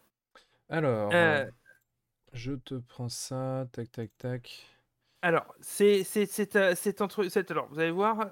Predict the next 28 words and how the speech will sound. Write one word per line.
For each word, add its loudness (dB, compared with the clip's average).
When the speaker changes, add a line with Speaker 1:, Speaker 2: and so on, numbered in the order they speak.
Speaker 2:
euh, 0
quand -10
il -4
aura -4
aussi -8
à -2
le -4
mettre. -8
Speaker 1:
Oui, 0
oui, -2
ça -6
vient, -8
ça -12
vient. -12
Faut -18
juste -18
que -12
ça -4
Speaker 2:
<laughs> -
Speaker 1:
charge -6
le -6
drive, -8
tout -20
ça, -8
tout -14
ça. -10
Speaker 2:
C'est -6
ça. 0